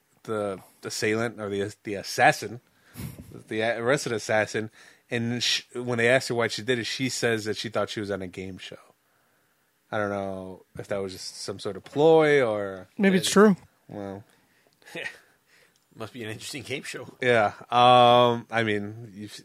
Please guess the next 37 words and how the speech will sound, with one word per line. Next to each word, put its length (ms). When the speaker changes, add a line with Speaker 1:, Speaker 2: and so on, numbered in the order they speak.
Speaker 1:
I 40
mean, 240
I 80
know 160
it's 140
a 20
different 280
country, 240
but 100
you've 100
seen 160
the 40
game 220
shows 240
in 80
Japan. 420
Slippery 480
Stairs. 560
Speaker 3:
<laughs> 60
Oh, 80
Speaker 1:
That's 140
an 80
Speaker 3:
yeah. 60
Speaker 1:
interesting 420
game 200
show. 300
Speaker 2:
So 120
anyway, 300
so 60
Speaker 1:
Oh, 40
Speaker 2:
yeah. 200
Speaker 1:
what's 140
that 100
other 160
game 220
that 120
we, 120